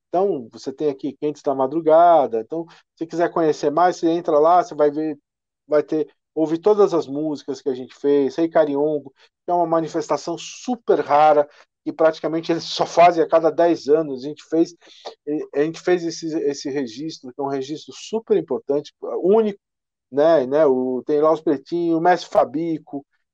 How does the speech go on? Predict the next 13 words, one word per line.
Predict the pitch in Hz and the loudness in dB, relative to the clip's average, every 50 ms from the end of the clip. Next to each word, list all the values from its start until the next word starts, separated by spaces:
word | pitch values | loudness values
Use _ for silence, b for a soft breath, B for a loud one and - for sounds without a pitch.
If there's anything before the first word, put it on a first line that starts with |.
| _ - | _ -2
é, | 135 135 135 | 0 0 0
Boi | 131 135 165 170 160 | 2 2 0 0 0
Bumbá, | 160 151 151 139 151 151 160 160 156 143 127 123 123 - | -2 -6 0 2 4 6 8 6 6 6 2 0 -6 -14
da, | 117 120 135 131 127 123 113 117 | -10 -4 -2 0 0 0 -2 -4
da | 117 127 123 120 117 113 113 | -6 -6 -6 -6 -8 -8 -8
Pai | - - 139 | -4 -4 -2
da | 131 143 131 | -2 -2 -2
Malhada, | 127 123 113 110 123 135 156 160 165 156 151 143 123 127 131 127 117 - _ _ _ _ _ _ _ | -2 -4 -4 -2 -2 2 4 4 6 6 4 2 0 -2 -4 -6 -6 -10 _ _ _ _ _ _ _
né, | _ 127 139 151 151 143 127 127 123 | _ -10 -6 -4 -2 -2 -2 -2 -4
os | 120 123 117 110 - _ _ _ _ _ | -6 -8 -10 -14 -20 _ _ _ _ _
Bois | - 165 165 160 165 | 0 2 2 2 0
do | 156 151 | -2 -2
Maranhão, | 147 139 127 120 113 117 131 147 160 165 165 160 156 156 156 147 | 0 0 0 -2 -4 -4 -4 -4 -2 -2 -2 -4 -4 -6 -8 -12